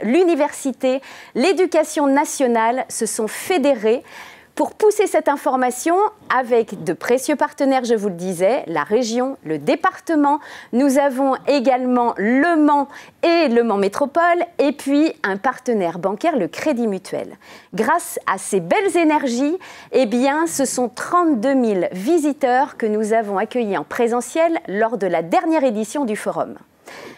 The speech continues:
Vous connaissez le contexte sanitaire, il était impossible de réunir ces trente-deux mille visiteurs cette année.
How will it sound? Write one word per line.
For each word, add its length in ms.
Vous 160
connaissez 400
le 60
contexte 480
sanitaire, 640
il 120
était 280
impossible 960
de 80
réunir 580
ces 180
trente-deux 480
mille 180
visiteurs 560
cette 240
année. 340